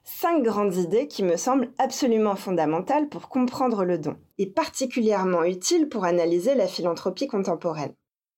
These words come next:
La première grande idée, c'est que le don est universel. Le don est pour Mauss, je le cite, « le roc sur lequel sont bâties nos sociétés ».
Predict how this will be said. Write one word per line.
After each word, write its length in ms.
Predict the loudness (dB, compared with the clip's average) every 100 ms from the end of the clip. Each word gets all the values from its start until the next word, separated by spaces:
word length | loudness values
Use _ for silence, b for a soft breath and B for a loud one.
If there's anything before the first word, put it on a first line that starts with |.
| _ _ _ b b
La 160 | 0
première 420 | 0 2 4 4
grande 260 | 2 2 2
idée, 320 | 2 0 -2 -6
c'est 200 | -2 -2
que 140 | 2
le 160 | 2 2
don 180 | 2 0 0
est 260 | -2 -2 0
universel. 840 | 4 4 2 -2 -4 -4 -4 -6 _ _ _ _ _ _
Le 200 | 0 2
don 280 | 2 2 2
est 100 | 0
pour 240 | -2 -2 0
Mauss, 460 | 2 0 -2 -10 -16
je 160 | -8 -2
le 140 | 0
cite, « 460 | -2 -2 -2 -4 -10 _
le 240 | 0 2 2
roc 300 | 2 0 0
sur 240 | -2 0
lequel 400 | 0 0 0 -2
sont 180 | -2 -2
bâties 520 | 0 0 -2 -2 0
nos 120 | 2
sociétés ». 680 | 0 -2 -2 -2 -4 -4 -8